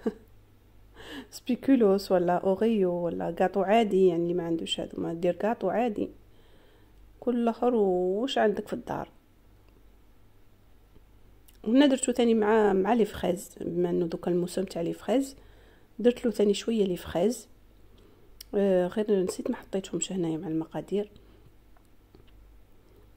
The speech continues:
فوالا نتوما تحبوا ثاني ديروا له الفاكهه اللي حبيتوها، ولا تحبوا ديروه بلا فاكهه كاع، ديروا غير، آه، غير هذا بسكوي و-،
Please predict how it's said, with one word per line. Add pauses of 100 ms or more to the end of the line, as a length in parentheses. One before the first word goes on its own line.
(120)
فوالا
نتوما
تحبوا
ثاني
ديروا
له
الفاكهه
اللي
حبيتوها،
ولا
تحبوا
ديروه
بلا
فاكهه (260)
كاع، (260)
ديروا
غير،
آه،
غير
هذا
بسكوي
و-،